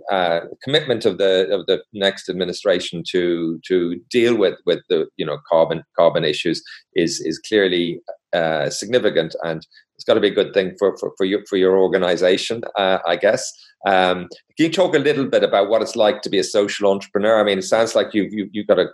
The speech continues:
strong policy background, uh, analytical research, presumably working in, in, in policy organizations. Um, uh, d-, you're a social entrepreneur now, I guess. Um, what, what does that mean, and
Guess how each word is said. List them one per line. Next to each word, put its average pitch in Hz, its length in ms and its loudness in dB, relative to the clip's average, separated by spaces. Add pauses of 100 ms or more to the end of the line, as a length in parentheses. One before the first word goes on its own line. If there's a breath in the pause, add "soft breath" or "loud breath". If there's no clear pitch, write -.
strong 113 340 0
policy 98 460 0
background, 95 680 0
uh, 73 220 2
analytical 87 640 0
research, 90 560 0
presumably 87 360 -4
working 92 420 -2
in, 85 120 -4 (360 loud breath)
in, 85 200 -4
in 82 140 -6
policy 101 400 0
organizations. 90 960 0 (260 loud breath)
Um, 98 520 0 (120)
uh, 95 280 2 (200)
d-, - 200 -10 (180)
you're 107 160 2
a - 20 0
social 120 480 0
entrepreneur 107 560 2
now, 117 320 2
I 113 60 4
guess. 117 420 0
Um, 98 320 2
what, 113 180 2
what 120 140 2
does 117 140 -2
that 107 240 0
mean, 107 260 2
and 95 120 -6